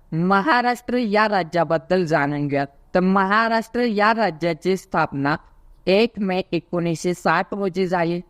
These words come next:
मुख्यमंत्री आहेत एकनाथ शिंदे, राज्यपाल आहेत रमेश बैस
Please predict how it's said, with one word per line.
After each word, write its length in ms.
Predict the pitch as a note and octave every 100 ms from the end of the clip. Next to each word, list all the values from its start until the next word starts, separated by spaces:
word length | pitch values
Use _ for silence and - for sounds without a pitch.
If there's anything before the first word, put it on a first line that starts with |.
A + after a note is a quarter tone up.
| _ -
मुख्यमंत्री 760 | E3 G3+ - B3+ A#3+ A3+ A3+ B3
आहेत 280 | F3+ F3+ F#3 -
एकनाथ 640 | D#3+ D#3+ - D#3 D#3 D3+ E3+
शिंदे, 520 | - A#3 A#3+ F3+ F#3 - _ - -
राज्यपाल 680 | E3 F3+ F3 F#3 G#3+ B3+ B3
आहेत 320 | - F#3 F3 F3+
रमेश 540 | D#3+ D3+ D#3 D#3 D#3+ F3
बैस 540 | D#3 G#3+ G3 F#3 -